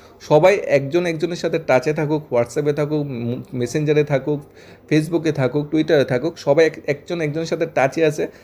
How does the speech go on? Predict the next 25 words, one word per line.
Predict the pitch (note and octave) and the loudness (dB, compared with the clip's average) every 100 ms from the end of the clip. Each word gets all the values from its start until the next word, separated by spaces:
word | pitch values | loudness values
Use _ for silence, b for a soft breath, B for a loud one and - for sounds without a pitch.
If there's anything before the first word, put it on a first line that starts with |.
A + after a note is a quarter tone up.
| B | B
যে | - | 0
আমরা | - C#3 C#3+ D#3 G#3 G4 - _ _ - | 2 2 0 4 2 2 -12 _ _ -6
একতা | C#3+ F3 F3+ | -2 0 0
দেখাতে | F3 F3 E3+ | 0 0 0
হবে, | F#3 F#3 - | -2 0 -2
আমাদের | B2 B2+ C#3 D#3 | 0 0 0 0
জয় | - C#3 B2+ | 4 4 4
অবশ্যই | B2 D3+ - | 0 -2 0
হবে। | D3 C#3+ - B B B - | 0 -2 -6 B B B 0
এই | G3 | 2
নিয়ে | G#3+ A3+ A#3 - _ _ _ _ _ _ | 4 2 0 -8 _ _ _ _ _ _
অনেক | C#3+ D#3+ F3+ | 2 2 2
অংশে | F#3 G3+ | 0 2
বেকাররা | D#3 C3+ C#3 E3 - | 2 4 4 2 0
আবার | A#2+ C3 | 4 4
সোশ্যাল | C3 - D3 F#3+ | 4 -2 0 2
মিডিয়াকে | F3+ F3 F3+ F3 | 2 2 0 2
একটা | F3 D3+ | -2 -2
প্ল্যাটফর্ম | C3+ - C#3+ D3 - F#3 | -4 2 2 2 -4 -2
মেনে | E3 D#3 | -2 0
নিয়েছে, | D3+ C#3 - - | -2 -2 -10 -12
সোশ্যাল | - C3+ E3+ | -12 -4 -2
মিডিয়াতে | E3 D#3+ D#3+ D#3+ | 0 0 0 0
বিভিন্ন | C#3 A#2 C#3 D#3 | -2 -2 -2 0
জায়গায় | D#3 D#3+ | 2 0